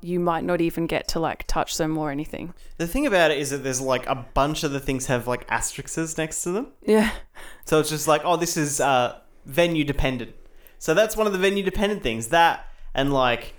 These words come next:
Speaker 2: whether or not there's, like, a, a front area is venue dependent, and whether or not, like, there's exclusive lines for drinks is venue dependent. Those are
Speaker 1: Yeah.
Speaker 2: the only things. <laughs>
Speaker 1: Yeah, we're not getting V I P tickets. There was two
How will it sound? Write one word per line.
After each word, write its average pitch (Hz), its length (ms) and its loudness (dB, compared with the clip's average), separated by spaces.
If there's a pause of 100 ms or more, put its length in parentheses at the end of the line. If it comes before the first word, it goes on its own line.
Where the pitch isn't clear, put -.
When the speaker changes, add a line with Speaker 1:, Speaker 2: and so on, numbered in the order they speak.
(120)
Speaker 2:
whether 160 260 4
or 156 60 6
not 156 160 0
there's, 143 240 2
like, 139 240 2
a, 139 160 0
a 131 680 -2
front - 520 0
area 156 560 4
is 160 160 0
venue 160 260 0
dependent, 160 640 -2 (180)
and 135 120 -2
whether 143 200 4
or 143 60 2
not, 139 160 0
like, 131 240 -2 (100)
there's 131 220 0
exclusive 143 580 -2
lines 143 360 0
for 139 80 -4
drinks 143 400 -2
is 156 120 -6
venue 165 240 0
dependent. 165 560 -2 (360)
Those 247 240 4
are - 40 0
Speaker 1:
Yeah. 294 60 6
Speaker 2:
the 240 60 6
only 247 240 0
things. 170 480 -4
<laughs> 147 180 -4 (280)
Speaker 1:
Yeah, 160 200 -2
we're 196 120 2
not 233 160 4
getting 226 200 2
V 180 100 0
I 160 80 0
P 170 220 -2
tickets. - 400 -2
There 202 80 4
was 202 120 4
two 233 380 2